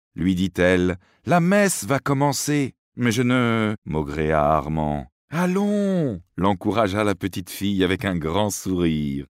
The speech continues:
Levez-vous, il ne faut pas être en retard pour accueillir Jésus. »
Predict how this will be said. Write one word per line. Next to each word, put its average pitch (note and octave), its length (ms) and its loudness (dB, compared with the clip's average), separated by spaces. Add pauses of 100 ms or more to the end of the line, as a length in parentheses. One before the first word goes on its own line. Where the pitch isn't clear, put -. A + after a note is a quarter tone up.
(140)
Levez-vous, F#3 1300 0 (380)
il E3+ 160 0
ne G3 100 2
faut G3 200 0
pas G3 300 0
être F3 200 -4
en D#3+ 60 2
retard C#3+ 480 0
pour A#2 220 -6
accueillir A#2+ 480 -2
Jésus. » G2+ 600 -4